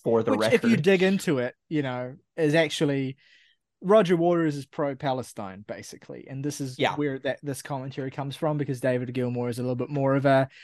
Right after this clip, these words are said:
Speaker 2: of a Zionist, I suppose. Look, <laughs> we are not getting into that. That's not, that's beside the point. Anyway, Ru-, David Gilmour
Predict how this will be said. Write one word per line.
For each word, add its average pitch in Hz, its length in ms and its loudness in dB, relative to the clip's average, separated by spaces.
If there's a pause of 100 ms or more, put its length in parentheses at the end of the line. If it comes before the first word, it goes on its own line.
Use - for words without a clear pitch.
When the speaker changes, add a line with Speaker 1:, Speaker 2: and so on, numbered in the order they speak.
Speaker 2:
of 247 140 4
a 269 60 4
Zionist, 202 560 6
I - 20 -4
suppose. 214 420 2 (200)
Look, 277 140 4 (160)
<laughs> - 180 0
we 190 180 4
are 214 100 4
not 196 360 6
getting 160 280 -2
into 165 240 -4
that. 127 220 -2 (260)
That's 226 280 4
not, 220 240 2 (100)
that's 240 220 0
beside 180 240 -2
the 165 60 -6
point. 147 260 -6
Anyway, 190 260 2 (720)
Ru-, 220 340 4
David 247 360 2
Gilmour 180 600 -2